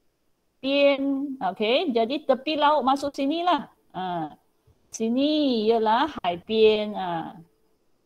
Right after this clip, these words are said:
ada pokok kelapa. Okey, 这个就是海边. Okey, 海边，海边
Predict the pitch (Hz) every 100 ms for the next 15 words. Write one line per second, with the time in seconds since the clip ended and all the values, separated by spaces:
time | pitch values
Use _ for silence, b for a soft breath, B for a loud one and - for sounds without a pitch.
0 | _ _ _ 196 190 202 196 196 208 -
1 | 196 196 190 - - 214 175 - 170 -
2 | _ _ - _ _ 180 196 240 330 330
3 | 285 285 262 269 277 359 381 - - 180
4 | 170 - 226 226 220 214 220 226 - _
5 | _ _ _ _ _ _ _ _ _ _
6 | _ _ 185 202 262 427 - _ - -
7 | _ _ _ _ _ _ - 196 180 170
8 | 285 302 311 320 330 349 349 - _ -
9 | - _ _ - 220 190 175 - 294 311
10 | 320 320 320 339 330